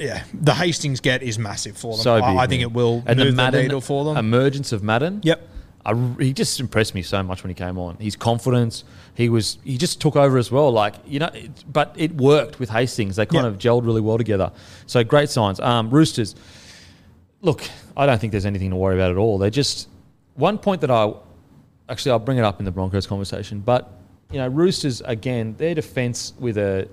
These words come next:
Speaker 2: you know, missing, like, all their key players,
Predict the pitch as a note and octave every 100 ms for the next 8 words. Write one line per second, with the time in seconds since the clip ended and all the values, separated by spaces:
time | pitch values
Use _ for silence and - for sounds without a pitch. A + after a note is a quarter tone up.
0 | - - A#2 G2 B2 A#2 A#2+ G#2 F#2+ F2
1 | - - C#3+ D3+ D#3 C3+ - A#2 G2 G2
2 | F#2 F#2+ F#2